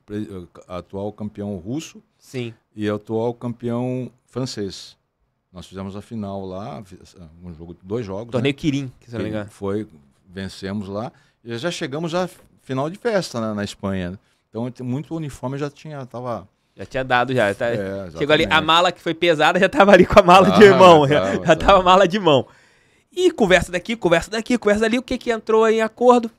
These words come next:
Speaker 2: Tá bom, Botafogo, joga a camisa do La Coruña. Botafogo jogou contra a Juventus da Itália com a camisa do La Coruña. Como que foi aquele momento ali, você como capitão, as conversas e a vitória em cima da Juventus, que era a Juventus campeã da Europa e depois
Speaker 1: Da
Speaker 2: foi a
Speaker 1: Champions.
Speaker 2: campeã do mundo?
Speaker 1: É,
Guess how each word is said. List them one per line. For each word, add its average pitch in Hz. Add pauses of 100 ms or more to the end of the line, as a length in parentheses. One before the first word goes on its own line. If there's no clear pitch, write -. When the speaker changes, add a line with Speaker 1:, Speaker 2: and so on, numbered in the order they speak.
Speaker 2:
Tá 233
bom, 190
Botafogo, 104 (200)
joga 190
a 190
camisa 185
do 170
La 170
Coruña. 160
Botafogo 165
jogou 165
contra 143
a -
Juventus 131
da 151
Itália 156
com 165
a -
camisa 165
do 165
La 170
Coruña. 143
Como -
que -
foi 254
aquele 202
momento 147
ali, 139 (200)
você 151
como 151
capitão, 147 (360)
as 147
conversas 170 (140)
e 233
a 269
vitória 202
em 208
cima 196
da 196
Juventus, 175
que 220 (100)
era 156
a -
Juventus 156
campeã 175
da 190
Europa 202
e -
depois 185
Speaker 1:
Da -
Speaker 2:
foi 202
a 196
Speaker 1:
Champions. 185
Speaker 2:
campeã 190
do 202
mundo? 160 (400)
Speaker 1:
É, 78